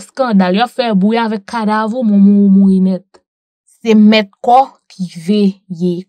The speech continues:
kò. Deja m ap anonse nou, demen m ap g on emisyon tout afè spesyal sou akò politik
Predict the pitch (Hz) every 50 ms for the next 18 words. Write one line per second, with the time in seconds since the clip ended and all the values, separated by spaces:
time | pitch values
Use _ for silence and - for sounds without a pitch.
0 | _ _ _ - - 240 196 - - _ - - - - _ _ _ 185 262 320
1 | 320 320 339 339 320 320 339 320 311 302 294 285 - 269 233 226 233 240 240 214
2 | 180 190 196 190 185 185 190 196 196 196 196 185 180 170 170 185 185 190 185 180
3 | 180 180 180 180 - - - 185 180 185 - _ - 277 277 247 196 240 214 208
4 | 196 - 190 - - _ _ 196 185 - - _ - 196 185 190 196 196 202 196
5 | 202 196 196 _ _ _ - - _ _ - - - - - 311 311 320 320 -
6 | - _ _ 233 247 233 214 196 - - 233 233 226 220 196 196 - - 214 196
7 | 196 190 180 190 - - 226 240 226 196 - - _